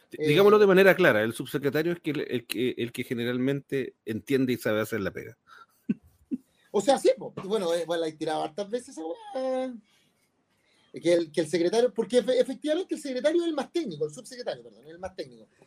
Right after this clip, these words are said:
Speaker 2: Eh, claro, porque si tú miras hoy día, ¿cuál es el que, le-, lo que hace un,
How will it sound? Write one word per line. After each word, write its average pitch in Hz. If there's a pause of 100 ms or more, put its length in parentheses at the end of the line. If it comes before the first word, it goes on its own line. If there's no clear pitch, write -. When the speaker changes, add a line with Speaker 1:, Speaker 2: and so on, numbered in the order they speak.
(160)
Speaker 2:
Eh, 190 (320)
claro, 359
porque 262 (100)
si 247
tú 320
miras 339
hoy 311
día, 320
¿cuál 392
es 415
el 370
que, 302
le-, 254
lo 240
que 254
hace 262
un, 254